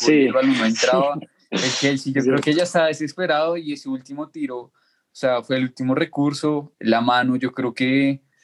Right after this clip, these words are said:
Speaker 1: por puro instinto se, se hizo un poco a la derecha y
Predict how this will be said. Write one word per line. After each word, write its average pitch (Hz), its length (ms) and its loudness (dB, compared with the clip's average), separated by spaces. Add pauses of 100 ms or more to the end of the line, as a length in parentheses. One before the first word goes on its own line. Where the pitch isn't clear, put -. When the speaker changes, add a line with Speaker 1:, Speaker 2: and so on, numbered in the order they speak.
(840)
Speaker 1:
por 147 180 2
puro 143 200 6
instinto 131 800 2
se, 104 720 0
se - 160 0
hizo 113 160 2
un 110 80 2
poco 110 240 0
a 113 60 2
la 117 100 2
derecha 117 500 0
y 98 240 -8